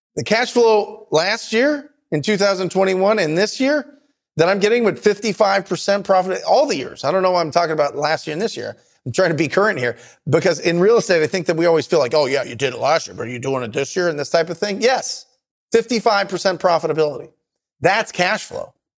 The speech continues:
Is it passive? No, I work, I work eight, to fifteen hours a month in this business. 'Cause I have people that do all of those seventeen things. So apply for T T P dot com.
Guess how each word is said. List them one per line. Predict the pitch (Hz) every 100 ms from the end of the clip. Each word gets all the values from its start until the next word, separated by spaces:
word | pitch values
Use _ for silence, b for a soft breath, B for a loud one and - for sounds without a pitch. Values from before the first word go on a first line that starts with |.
| _
Is | -
it | 170
passive? | 175 190 190 202
No, | 185 139
I | 127
work, | 123 123 123 _ _ _
I | 143
work | 143 123
eight, | 156 143 - - _ _ _ _
to | -
fifteen | - 160 - 143
hours | 131 131 127
a | 120
month | 117 120 - _ _ -
in |
this | 139 120
business. | 131 117 131 - - _ _ _ _ _ _
'Cause | - 135 -
I | 139
have | 156
people | - 175 160
that | 151
do | 123 175
all | 139 151 160
of | 156
those | 143 135
seventeen | 160 147 151 135
things. | 190 131 92 - _ _ _ _ _ _ _ _
So | - 127 120 107 _ _ _ _ _
apply | - 175 165 160 143 _ _ _
for | - 156 139
T | - 147
T | 127
P | 127 131
dot | 190 -
com. | - -